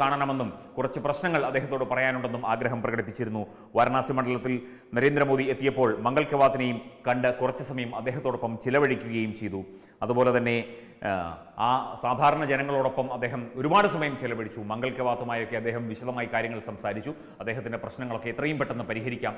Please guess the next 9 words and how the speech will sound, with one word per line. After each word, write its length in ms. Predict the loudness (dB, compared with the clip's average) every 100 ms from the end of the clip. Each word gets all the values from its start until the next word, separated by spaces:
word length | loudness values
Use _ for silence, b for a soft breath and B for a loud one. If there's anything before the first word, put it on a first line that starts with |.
| -8
എന്ന് 120 | -8 -4
വാക്ക് 240 | -4 -4 -10
നൽകുകയും 400 | -10 -12 -14 -14
ചെയ്തു. 180 | -16 -18 -20 b b b
കഴിഞ്ഞ 160 | -2 -2
ദിവസം, 200 | -4 -4 -8 B B B -6 -2
ആ, 20 | 0 -2 -4 -12 -20 -6
പി 80 | 0
എം 80 | 2